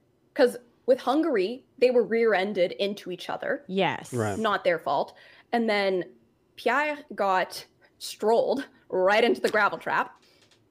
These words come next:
Speaker 1: Um,
Speaker 2: Yikes.
Speaker 1: again, biggest weakness that man has is checking his rearview mirrors.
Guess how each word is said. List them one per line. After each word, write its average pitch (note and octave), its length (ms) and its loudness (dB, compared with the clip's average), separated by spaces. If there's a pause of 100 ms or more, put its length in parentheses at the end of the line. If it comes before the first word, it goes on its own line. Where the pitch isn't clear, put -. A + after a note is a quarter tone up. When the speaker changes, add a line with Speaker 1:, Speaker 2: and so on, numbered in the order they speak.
(240)
Speaker 1:
Um, - 400 2 (600)
Speaker 2:
Yikes. F3+ 600 0 (680)
Speaker 1:
again, B3 420 2 (140)
biggest D4 320 0
weakness C#4+ 280 0
that - 180 -6
man B3 180 0
has G3 540 0
is F#3+ 180 -6
checking - 320 -8
his A#3 200 -4
rearview G#3+ 340 0
mirrors. D4+ 600 2